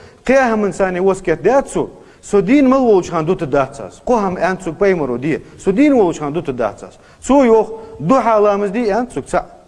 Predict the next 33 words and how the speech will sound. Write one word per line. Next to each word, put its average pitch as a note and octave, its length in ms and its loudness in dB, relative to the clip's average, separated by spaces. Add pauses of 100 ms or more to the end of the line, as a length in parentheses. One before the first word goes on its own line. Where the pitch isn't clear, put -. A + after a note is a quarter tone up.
(560)
شو A3 140 0
الله B3 200 2
داره A3+ 520 4 (260)
عوج A#3+ 280 0
لح E3+ 200 -2
نجح C#3 260 -4
سن B2+ 140 -10
بيسن C#3 300 -8
حتى D#3+ 260 -6
قلت A#2+ 240 -6
ده D#3 340 -4
عوج A#3 240 2
لح E3 240 0
فيتر A3+ 320 2
لامز G3+ 300 0
دي F#3 280 -2
أنسو. A#2+ 220 -10 (160)
شيء - 240 -4 (680)
قال B3+ 400 2
داره G#3 200 4
هار A#3 400 4
بيت A#3+ 580 -2 (540)
بوسم G3 300 0
نيا C#3 180 -2
بيتاج B2 360 -6
لون G3+ 400 2
بيتاج A2+ 420 -6
دي A#3 300 -6
هار A#3 320 2
بيت F3+ 320 0
قدي G#3+ 340 0
ماركاب E3+ 520 -4
أنسو. G#2+ 320 -14